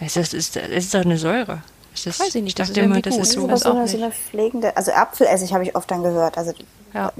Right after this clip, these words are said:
Speaker 3: ich weiß nicht,
Speaker 1: Stimmt.
Speaker 3: ob da wirklich ein Unterschied ist, aber es ist vielleicht keine
Speaker 2: Aber ich mag
Speaker 3: Essigessenz
Speaker 2: ansonsten
Speaker 3: sein.
Speaker 2: gar
Speaker 3: Also
Speaker 2: kein Essig. Ich mag ja, mag ja auch kein Essig im, im, im Salat und so. Das finde ich ganz eklig. Deswegen finde ich es in Ordnung, dass ich damit nur putze.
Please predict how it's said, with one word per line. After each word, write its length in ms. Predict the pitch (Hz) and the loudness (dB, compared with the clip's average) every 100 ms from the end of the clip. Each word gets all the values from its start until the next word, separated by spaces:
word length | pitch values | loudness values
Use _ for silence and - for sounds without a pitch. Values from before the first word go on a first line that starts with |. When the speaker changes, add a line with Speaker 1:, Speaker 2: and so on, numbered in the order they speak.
| - | -4
Speaker 3:
ich 180 | - 170 | -2 2
weiß 180 | 185 180 | 2 2
nicht, 340 | - - 180 | -2 -8 -8
Speaker 1:
Stimmt. 180 | - 175 | -4 -2
Speaker 3:
ob 80 | 160 | 4
da 280 | 190 185 185 | 4 4 2
wirklich 200 | 196 202 | 2 2
ein 60 | |
Unterschied 280 | 185 214 226 | 2 2 2
ist, 160 | 220 226 220 - | 0 -2 -4 -4
aber 140 | 180 | -4
es 60 | 180 - - - - | -4 -6 -20 -20 -18
ist 80 | 185 | 0
vielleicht 220 | 190 185 | 2 4
keine 160 | - 190 | 4 2
Speaker 2:
Aber 100 | - | 4
ich 60 | 190 | 4
mag 100 | 202 | 4
Speaker 3:
Essigessenz 200 | 254 - 175 | 4 2 2
Speaker 2:
ansonsten 220 | 214 208 135 | 4 2 2
Speaker 3:
sein. 400 | 139 131 285 311 - - | 0 -2 -4 -10 -10 0
Speaker 2:
gar 100 | 202 | 0
Speaker 3:
Also 100 | 247 | 2
Speaker 2:
kein 160 | 190 - | -2 -2
Essig. 440 | 160 - 175 170 | -2 -2 -4 -6
Ich 140 | - | -8
mag 140 | 185 196 | -4 0
ja, 180 | 202 - | 0 0
mag 260 | 190 196 - | 2 2 2
ja 100 | - | -2
auch 120 | - | 0
kein 200 | 196 185 | -6 -4
Essig 280 | 185 196 196 | -2 -2 -2
im, 160 | 180 170 | -6 -6
im, 360 | 190 180 175 165 | -6 -6 -8 -10
im 140 | 185 180 | -8 4
Salat 720 | 180 165 170 202 247 294 - | 6 8 6 6 4 0 -2
und 160 | 240 | -2
so. 260 | - 254 277 | -2 -2 -2
Das 260 | - 214 - | -4 -6 -4
finde 120 | 208 | -4
ich 100 | - | -2
ganz 180 | 196 - | -2 -2
eklig. 280 | 196 175 - | -2 -2 -2
Deswegen 240 | - 196 | -2 -2
finde 180 | - 196 | -2 -2
ich 40 | |
es 40 | - | -2
in 80 | 180 | 0
Ordnung, 320 | 196 - 180 | 0 0 -2
dass 120 | 165 | -2
ich 100 | 170 | -2
damit 260 | 165 165 170 | -2 -2 -4
nur 100 | 165 | -4
putze. 400 | 175 - - | -4 -4 -4